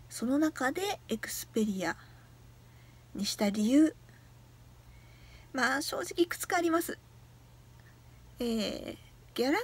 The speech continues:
クシーはね、うーん、カメラの部分ではすごく魅力はありました。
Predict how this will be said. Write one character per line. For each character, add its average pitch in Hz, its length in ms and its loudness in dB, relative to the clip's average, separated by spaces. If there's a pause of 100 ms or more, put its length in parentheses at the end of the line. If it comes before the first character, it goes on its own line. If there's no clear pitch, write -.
ク - 80 -12
シ 320 800 2
ー - 40 -12
は 196 160 0
ね、 185 380 -4 (2000)
う 202 60 -2
ー - 20 2 (520)
ん、 - 40 -14 (360)
カ 330 120 4
メ 415 40 0 (100)
ラ 453 120 4
の 320 160 4
部 247 160 0
分 254 260 0
で 202 100 -2
は 196 60 -6
す 240 160 0
ご 247 120 -2
く - 180 -2
魅 214 140 4
力 220 240 2
は 226 100 4
あ 226 60 4
り 226 100 6
ま 220 100 6
し - 80 0
た。 - 140 -4